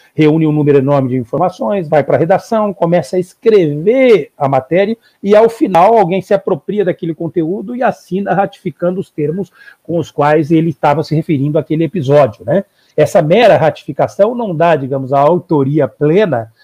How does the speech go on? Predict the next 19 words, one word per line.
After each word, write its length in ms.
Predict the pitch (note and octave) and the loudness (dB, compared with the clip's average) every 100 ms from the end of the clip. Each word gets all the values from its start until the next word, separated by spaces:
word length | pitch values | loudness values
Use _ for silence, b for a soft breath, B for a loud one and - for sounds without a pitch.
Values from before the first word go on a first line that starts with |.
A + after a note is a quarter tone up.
| _ | _
pro 120 | D3+ C#3+ | -10 -8
sujeito 340 | C#3 D#3+ D3+ | -4 -4 -2
que 80 | D3 | -6
assinou 480 | - - D3 D#3+ C#3 | -6 -8 -4 0 -2
aquele 240 | - C3 | -2 -4
artigo. 400 | A#2 - A#2+ A#2 | -4 -6 -14 -12
Pode 160 | D#3 D3 | -10 -4
dar 120 | F3+ | -4
autoria 380 | A3+ B3 F#3+ B3 | -4 -4 -2 -4
formal, 600 | - C4+ E3+ C3 D#3 A#2+ | 0 0 0 0 0 0
né? 180 | D#3+ - b b b | -6 -8 b b b
Mas 240 | B2 C3 | -2 2
o 60 | E3+ | 2
outro 200 | A3+ - | 2 0
sujeito 380 | F3+ B2+ D3 | -8 -4 -6
que 80 | _ | _
foi 180 | - F#3+ | -4 -2
a 100 | E3 | -2
campo, 500 | - D#3+ C3 A2 | -4 -8 -8 -12